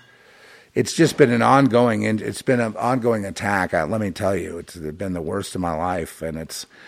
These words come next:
I know it's all witchcraft. I know it's all, it's all sorcery and witchcraft. It's, it's, it's going on with a lot of people trying to knock 'em out.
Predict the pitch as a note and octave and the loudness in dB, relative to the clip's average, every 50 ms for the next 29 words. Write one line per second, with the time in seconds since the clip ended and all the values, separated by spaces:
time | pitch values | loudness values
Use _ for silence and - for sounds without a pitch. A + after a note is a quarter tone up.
0 | - - - - - G#2+ A2+ B2+ C#3 C3+ A2+ - A#2 G#2 F#2+ F#2 F#2+ G2+ - - | -20 -10 -4 -2 2 4 6 8 8 8 6 4 2 2 2 0 -2 -4 -6 -8
1 | - G2 D#2+ E2 D#2 D2 - - - - _ _ _ _ _ - - A2 G#2 G#2+ | -8 -8 -6 -6 -8 -12 -14 -18 -20 -20 _ _ _ _ _ -10 -6 -4 -2 0
2 | A2+ A#2 G#2+ - - G2+ G2+ G#2 G2 - - G2 - A#2 A2 A2 G#2+ - - A2+ | 0 0 0 0 2 2 2 2 2 0 -2 -2 0 4 4 4 4 2 0 0
3 | A2 A2 G#2 - - G#2 G2 G2 G2+ G2+ - - - F#2+ F#2+ F#2 E2+ - _ - | 0 0 0 -2 -4 -4 -2 -4 -4 -6 -6 -6 -6 -6 -6 -8 -10 -12 _ -20
4 | - - - - - _ - C3+ B2+ G#2 A#2+ C#3 C#3 - - A#2+ C#3+ - - - | -20 -20 -20 -20 -6 _ 2 2 2 2 2 0 0 0 0 -2 -2 -2 2 4
5 | D3 D#3 D#3 D3 C#3+ C#3+ C#3+ C#3+ C#3 B2+ A2+ A#2+ A#2 A#2 A#2 A#2+ B2+ B2 A2 A#2 | 6 6 6 6 4 4 4 4 2 2 0 0 2 2 2 2 2 0 0 -2
6 | A2+ F2 D#2 F#2 F#2+ - - A2+ A2+ G#2+ G2+ G2+ G2+ G#2 A2 A2 - - G#2+ G2 | -4 -2 -4 -6 -8 -6 -4 -4 -2 -2 -4 -4 -2 -2 -2 -2 -2 -4 -4 -4
7 | G2+ G#2 G2 - - | -4 -4 -4 -6 -8